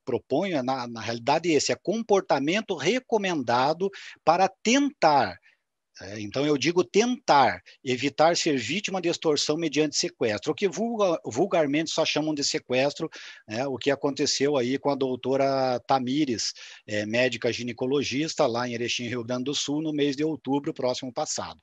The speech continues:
tá? Mas antes de falarmos sobre esse comportamento, né, que é recomendado para tentar evitar ser vítima, é, de extorsão mediante sequestro, nós temos que ver que a legislação, é, brasileira,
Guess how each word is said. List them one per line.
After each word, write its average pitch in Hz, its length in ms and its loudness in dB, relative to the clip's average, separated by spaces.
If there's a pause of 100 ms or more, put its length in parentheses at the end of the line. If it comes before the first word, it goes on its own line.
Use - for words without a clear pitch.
tá? - 240 -6 (680)
Mas 175 240 2
antes 262 200 2
de 208 100 0
falarmos 175 500 2
sobre 151 240 0
esse 156 200 0
comportamento, 135 920 -2
né, 147 280 2 (260)
que 98 280 -12
é 101 60 -12
recomendado 120 760 0
para 110 160 -2
tentar 131 480 0
evitar 120 460 -2
ser 101 200 -8
vítima, 110 500 -8 (460)
é, 101 340 -2
de 107 100 -4
extorsão 120 420 -2
mediante 113 340 -4
sequestro, 127 640 -2 (340)
nós 135 140 2
temos 220 240 -2
que 214 120 -4
ver 202 240 4
que 208 100 0
a 196 40 4
legislação, 165 880 2
é, 123 440 2
brasileira, 120 800 2